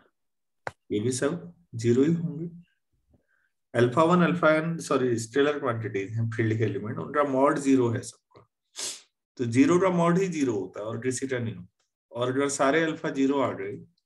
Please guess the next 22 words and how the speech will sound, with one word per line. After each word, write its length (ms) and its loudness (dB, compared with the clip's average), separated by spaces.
तो 60 -10
आप 260 -4
क्या 140 0
कर 160 -2
सकते 340 -10
हैं, 180 -8
जो 140 -2
वेक्टर्स 600 -6
थे 100 -2
वी 180 -6
वन 180 -4
से 160 -6
लेकर 260 -6
वी 240 -8
एन 180 -8
तक, 280 -18
ये 120 0
क्या 200 2
हो 120 4
जाएंगे, 500 -2
linearly 480 2
इंडिपेंडेंट। 720 -10